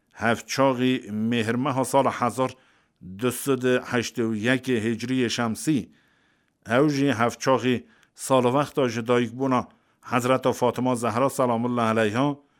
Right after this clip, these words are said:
جه باوکی به نام سید مصطفی موسوی و دایکه که به نام هاجر احمدی جدی بو.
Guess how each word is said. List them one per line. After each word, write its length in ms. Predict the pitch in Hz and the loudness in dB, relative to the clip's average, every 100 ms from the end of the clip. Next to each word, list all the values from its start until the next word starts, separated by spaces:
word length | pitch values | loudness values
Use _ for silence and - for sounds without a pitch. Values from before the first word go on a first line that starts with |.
| _ _ - 95 | _ _ -18 -8
جه 160 | 98 120 | 0 0
باوکی 600 | 95 120 156 139 120 135 | 2 2 2 2 0 -2
به 100 | 120 | 0
نام 260 | 135 127 117 | 0 0 0
سید 360 | - 117 107 | 0 0 0
مصطفی 440 | 107 - 117 131 123 | -6 -2 -2 0 0
موسوی 560 | 113 117 117 117 135 - _ _ _ _ | -2 0 0 2 0 -4 _ _ _ _
و 100 | 98 | -12
دایکه 500 | 101 117 120 139 135 | -2 2 2 0 -2
که 120 | 120 | -2
به 120 | 113 120 | -2 0
نام 220 | 135 120 | 0 0
هاجر 460 | 107 113 107 123 | 0 -2 2 2
احمدی 680 | 120 104 104 110 104 113 110 - _ _ - 90 | 2 -2 -4 -4 0 -2 -2 -8 _ _ -18 -6
جدی 320 | 107 107 113 92 | -4 0 -2 -2
بو. 280 | 90 85 | -6 -12